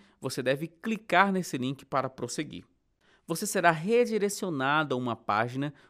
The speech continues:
com uma mensagem de confirmação. Um e-mail com a sua nova senha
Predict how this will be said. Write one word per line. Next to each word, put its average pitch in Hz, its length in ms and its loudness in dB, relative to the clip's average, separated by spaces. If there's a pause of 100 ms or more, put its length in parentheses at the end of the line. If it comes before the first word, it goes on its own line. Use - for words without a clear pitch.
(120)
com 135 140 -10
uma 160 100 0
mensagem 156 640 2
de 147 120 -6
confirmação. 165 760 -4 (560)
Um 185 140 6
e-mail 156 500 4
com 135 140 -2
a 117 80 0
sua 120 200 -6
nova 139 320 2
senha 143 380 -2